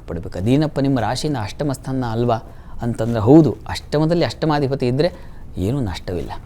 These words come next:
ಹೀಗಾಗಿ ಧೈರ್ಯವಾಗಿರಿ. ನೀವು ಸಣ್ಣ ಪುಟ್ಟ ಏನಾದ್ರು ಆರೋಗ್ಯ ವ್ಯತ್ಯಾಸ ಇದ್ದರೆ ನೀವು ದುರ್ಗಾ ಕವಚವನ್ನು ಕೇಳಿಸ್ಕೊಳ್ಳಿ, ಸಾಕಾಗತ್ತೆ. ಇನ್ನು ಹಣಕಾಸಿನ ಬಗ್ಗೆ ಕೇಳಿದ್ದೀರಾ, ಹಣಕಾಸಿಗೆ ಸ್ವಲ್ಪ ಕಾಯಬೇಕು.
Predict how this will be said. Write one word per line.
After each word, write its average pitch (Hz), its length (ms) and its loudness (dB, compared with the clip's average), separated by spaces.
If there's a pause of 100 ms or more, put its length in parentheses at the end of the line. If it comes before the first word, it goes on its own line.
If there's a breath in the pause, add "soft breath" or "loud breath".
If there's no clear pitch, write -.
(720)
ಹೀಗಾಗಿ 92 300 -6
ಧೈರ್ಯವಾಗಿರಿ. 82 640 -4 (800 loud breath)
ನೀವು 95 320 2 (220)
ಸಣ್ಣ 143 280 4
ಪುಟ್ಟ - 280 -4 (540)
ಏನಾದ್ರು 101 260 -2
ಆರೋಗ್ಯ 92 360 -2
ವ್ಯತ್ಯಾಸ 85 400 -6
ಇದ್ದರೆ 92 280 -6 (720 loud breath)
ನೀವು 92 400 0 (280)
ದುರ್ಗಾ 147 240 8
ಕವಚವನ್ನು 92 520 -2
ಕೇಳಿಸ್ಕೊಳ್ಳಿ, - 560 -8 (300)
ಸಾಕಾಗತ್ತೆ. 73 640 -6 (580 loud breath)
ಇನ್ನು 156 140 10
ಹಣಕಾಸಿನ 185 540 8
ಬಗ್ಗೆ 156 260 8
ಕೇಳಿದ್ದೀರಾ, 107 560 0
ಹಣಕಾಸಿಗೆ 127 840 -4 (460 loud breath)
ಸ್ವಲ್ಪ - 280 -6
ಕಾಯಬೇಕು. 82 520 -6